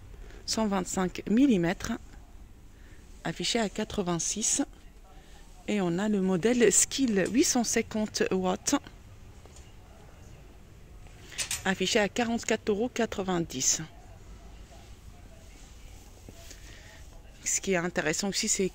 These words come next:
que vous avez le modèle d'exposition juste à côté. Ça, c'est le modèle Skill, c'est celui-là. Bon,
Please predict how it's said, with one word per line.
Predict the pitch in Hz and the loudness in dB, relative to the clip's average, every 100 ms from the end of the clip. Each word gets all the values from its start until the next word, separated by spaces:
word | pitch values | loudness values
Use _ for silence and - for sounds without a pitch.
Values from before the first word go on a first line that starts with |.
| - | -2
que | 214 | 2
vous | 196 175 196 175 | 2 2 0 0
avez | 170 185 220 - | 0 6 6 4
le | 175 185 208 | -2 2 2
modèle | 196 170 190 | 2 2 2
d'exposition | 190 - - 170 156 - 160 175 | 2 0 4 4 4 6 6 6
juste | - 185 | 2 2
à | |
côté. | - 165 147 | 0 -2 0
Ça, | - 220 | 0 2
c'est | 226 | 4
le | 196 | 4
modèle | 185 175 165 | 2 2 0
Skill, | 160 - 233 254 254 | 0 0 0 0 0
c'est | - | -2
celui-là. | - 180 175 160 233 - - - - - - - - - | -2 0 2 0 -2 -8 -18 -18 -20 -20 -20 -20 -20 -18
Bon, | - | -10